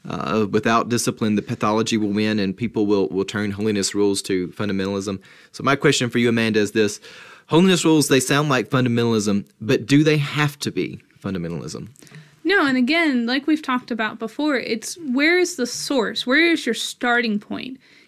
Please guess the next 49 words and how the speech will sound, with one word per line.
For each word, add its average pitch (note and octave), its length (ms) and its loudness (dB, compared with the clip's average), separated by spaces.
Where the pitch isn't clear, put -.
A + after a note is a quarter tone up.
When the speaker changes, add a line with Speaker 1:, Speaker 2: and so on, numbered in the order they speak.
Speaker 2:
If B3+ 180 2
you B3 80 4
start D#4 500 -2
with A#3+ 180 -4
the G3+ 80 -2
rules, F#3+ 380 -2
then A#3+ 220 2
they're A#3 120 2
gonna B3 200 2
be A3 140 0
fundamentalism. G3 800 -2
They're G#3 100 0
gonna A#3 240 2
be A3+ 160 2
this, G#3 300 -2
um, G#3+ 520 0
this C#4 160 0
controlling B3 760 2
thing A#3+ 320 0
that G#3 120 -2
has G#3+ 260 0
really B3 320 2
no A3 180 2
basis G3+ 500 -2
in F3+ 120 -4
reality. F3 800 -6
Um, G#3+ 340 2
it's G#3+ 140 -2
going C4 260 4
to B3+ 80 2
be G#3+ 140 2
where G#3 120 2
you're G#3+ 180 2
gonna G#3+ 200 2
turn A#3 240 2
the A3 80 4
person A3 340 0
away G3+ 220 0
'cause G3+ 200 -4
they're F#3+ 180 -2
a F#3+ 40 -6
tire G3+ 360 0
so F#3+ 120 -6
they G3 120 -2
can't G3 240 -2
come G#3 180 -2
to F#3+ 80 -4
church, F#3+ 340 -4
which A#3 140 -2